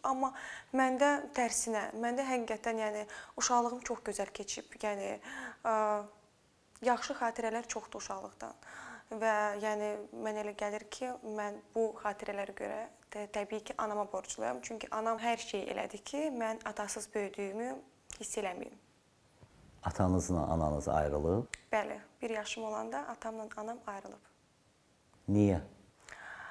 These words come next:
Speaker 1: Yəni, ım, o vaxtı, ə, belə imkan yox idi. Ailə qura-, ə, qurmaqdan əvvəl, ə,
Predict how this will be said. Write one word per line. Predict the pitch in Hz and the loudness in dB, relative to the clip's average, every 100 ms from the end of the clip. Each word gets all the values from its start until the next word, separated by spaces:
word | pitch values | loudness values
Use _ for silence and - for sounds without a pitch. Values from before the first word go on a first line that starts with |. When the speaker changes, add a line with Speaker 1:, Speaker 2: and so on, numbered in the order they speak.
| - - - _ _ | -14 -16 -20 _ _
Speaker 1:
Yəni, | 311 320 320 320 320 320 | 8 8 10 8 6 0
ım, | - 294 294 285 285 | -2 0 2 2 2
o | - | 8
vaxtı, | 339 294 - 320 330 320 | 10 10 8 6 8 8
ə, | - 254 254 247 240 240 | 4 2 4 4 2 -2
belə | 247 262 277 | 4 6 6
imkan | 262 247 | 4 2
yox | 240 226 202 | 2 2 -2
idi. | 196 185 - _ - | -4 -8 -12 _ 2
Ailə | 214 214 208 - - _ _ - | 4 4 2 -6 -20 _ _ -2
qura-, | 220 208 | 2 2
ə, | 208 208 202 | 2 0 0
qurmaqdan | - 208 208 202 208 208 | -2 0 0 2 0 0
əvvəl, | 202 180 220 240 240 - - - | 0 4 6 6 4 -8 -12 -4
ə, | 120 | -2